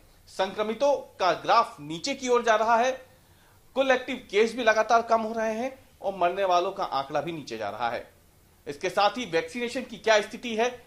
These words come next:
इसके बारे में भी मुख्यमंत्री शिवराज सिंह चौहान ने कमलनाथ को बताया है। इस बीच में बतौर विपक्ष के नेता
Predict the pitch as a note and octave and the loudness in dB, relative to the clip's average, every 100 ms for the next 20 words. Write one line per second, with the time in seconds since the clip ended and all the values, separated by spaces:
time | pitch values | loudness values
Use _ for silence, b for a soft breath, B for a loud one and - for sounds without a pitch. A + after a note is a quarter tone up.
0 | - G#3+ - C#4 A#3 A#3 A#3 E3 B2 - | -10 -8 0 4 6 6 2 -2 -6 -14
1 | - F#3+ G#3+ B3+ G3+ G#3+ G3 F3+ F3+ F#3 | -4 -4 -2 -4 -4 -6 -4 -2 -2 -8
2 | E3+ D3+ D#3 D#3+ G3+ - b - D3 D3 | -6 -2 -2 -4 -10 -12 b -6 -2 -2
3 | C#3+ C3 C3 F3 G3 C3 C3 A2 G#2 G#2 | 0 -2 -2 -4 -4 0 0 0 0 -2
4 | A2 - - _ _ _ b b b b | -4 -12 -20 _ _ _ b b b b
5 | b E3+ D#3+ C4 C4+ C4+ D4+ - b b | b -8 -4 -6 0 -2 -2 -8 b b
6 | b - E3 F3 C4 C#4+ - - _ - | b 0 0 4 4 4 0 -20 _ -8
7 | E3+ C4 C4+ - A#3 G3+ C3 - - | -2 -2 -2 -4 -4 -2 -4 -6 -10